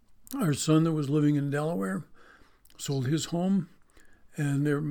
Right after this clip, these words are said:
they've moved. They're living with us for right now.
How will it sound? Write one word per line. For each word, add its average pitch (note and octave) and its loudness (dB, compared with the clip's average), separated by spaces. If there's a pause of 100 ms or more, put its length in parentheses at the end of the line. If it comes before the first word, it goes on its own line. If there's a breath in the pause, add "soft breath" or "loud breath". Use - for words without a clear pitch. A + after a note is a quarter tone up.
(200)
they've C3+ -6
moved. C#3+ 2
They're C#3 -4 (280)
living D3 4
with C#3+ 2
us D3+ 0
for D3+ -4
right D3+ 0
now. D#3 -4